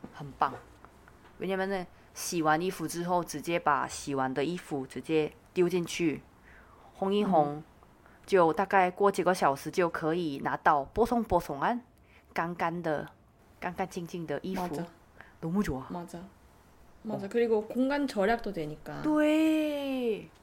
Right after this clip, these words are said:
Speaker 2: 不用，因为晒衣服真的好，好占空间，然后你晒了，
Speaker 1: 哦。
Speaker 2: 你还要把它拿，就是你要把它晾上去，然后你要把它拿下来。
Speaker 1: 对。
Speaker 2: <laughs>
Speaker 1: 맞아。
Speaker 2: 各种麻烦。
Speaker 1: 特别是夏天或者是冬天，天气很热，
Speaker 2: 嗯，嗯，
Speaker 1: 或者是下雨，
Speaker 2: 嗯。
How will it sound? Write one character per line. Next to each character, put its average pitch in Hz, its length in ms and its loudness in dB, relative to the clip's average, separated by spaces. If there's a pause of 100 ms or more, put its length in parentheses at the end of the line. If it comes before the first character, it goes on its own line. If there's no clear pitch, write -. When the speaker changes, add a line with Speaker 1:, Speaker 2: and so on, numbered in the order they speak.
(240)
Speaker 2:
不 214 100 -2
用， 262 240 4
因 359 80 2
为 349 120 2
晒 330 320 0
衣 320 120 2
服 311 160 0
真 254 120 2
的 269 80 0
好， 175 260 -2
好 175 180 -4
占 214 240 0
空 196 260 -2
间， 180 220 -4
然 185 80 -4
后 254 80 -2
你 240 240 4
晒 240 160 4
了， 185 40 2
Speaker 1:
哦。 180 40 0
Speaker 2:
你 160 140 -2
还 175 120 -8
要 226 220 0 (200)
把 175 80 -6
它 202 140 -2
拿， 180 180 -2 (120)
就 311 140 -2
是 302 40 0
你 214 100 4
要 247 100 2
把 208 80 -4
它 190 120 0
晾 214 160 0
上 202 220 -2
去， 180 120 -6
然 180 80 -2
后 175 40 -4
你 170 60 -4
要 170 100 -6
把 143 120 -6
它 151 60 -6
拿 - 140 -8
下 - 200 -8
来。 - 160 -10 (100)
Speaker 1:
对。 233 760 4 (840)
Speaker 2:
<laughs> 349 180 0
Speaker 1:
맞 202 220 -2 (100)
아。 202 260 2
Speaker 2:
各 233 140 4
种 180 180 0
麻 156 160 2
烦。 190 300 -2 (240)
Speaker 1:
特 320 160 6
别 220 120 6
是 220 120 -2
夏 214 400 4
天 202 400 -2
或 233 160 0
者 208 80 -2
是 - 220 -10
冬 196 240 2
天， 185 340 -6
天 208 220 -2
气 196 160 -6
很 143 280 -6
热， 196 300 8
Speaker 2:
嗯， 196 200 -2
嗯， 185 80 -6
Speaker 1:
或 220 40 0
者 196 100 -2
是 180 120 -2
下 190 420 6
雨， 139 260 0
Speaker 2:
嗯。 226 60 -8